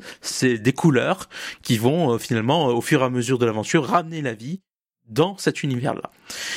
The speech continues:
Vous l'aurez deviné, évidemment, en retrouvant toutes ces couleurs, ce genre de choses, elle va, euh, débloquer des nouveaux pans du gameplay,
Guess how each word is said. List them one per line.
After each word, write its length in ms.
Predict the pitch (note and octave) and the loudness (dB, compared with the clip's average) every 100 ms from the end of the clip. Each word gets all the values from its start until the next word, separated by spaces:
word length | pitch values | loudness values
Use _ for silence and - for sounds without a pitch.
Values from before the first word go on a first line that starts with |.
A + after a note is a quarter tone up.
| - - - _ | -8 -10 -14 _
Vous 120 | C3+ G3 | 4 6
l'aurez 220 | F3 D#3+ | 6 4
deviné, 520 | B2 A2+ B2+ G#3 A#3+ - | -2 2 4 4 2 0
évidemment, 680 | A#2+ A2+ A#2 A2 D#3+ A3 - _ - | 0 2 0 2 0 -2 -8 _ 0
en 600 | D3 C#3 C3+ B2+ B2 B2 | 0 2 2 2 2 4
retrouvant 680 | D3+ F3 F3 C3+ D3+ D3+ D3 | 4 4 2 2 2 2 0
toutes 180 | C3 | -4
ces 160 | - B2 | -4 -6
couleurs, 420 | - C3+ B2+ B2+ | -2 2 2 2
ce 100 | - | 0
genre 180 | A#2+ A2+ | 0 0
de 100 | G#2 | -2
choses, 480 | F#2+ C3 F#3 F#3+ D#3+ - - - - - | 0 2 4 2 0 -2 -14 -14 -16 -4
elle 220 | - C3 | 0 0
va, 440 | A#2 A2 C3+ F3+ F#3+ | -2 0 2 4 4
euh, 160 | B2+ A2+ _ _ | 2 2 _ _
débloquer 540 | A2+ A2+ B2+ B2 - C#3+ | -4 0 2 0 0 0
des 100 | C3 | 2
nouveaux 220 | B2+ A#2+ | 2 2
pans 160 | B2 D3+ | 4 2
du 120 | C3 | 4
gameplay, 380 | D#3 A3 G#3 A2+ | 4 4 2 0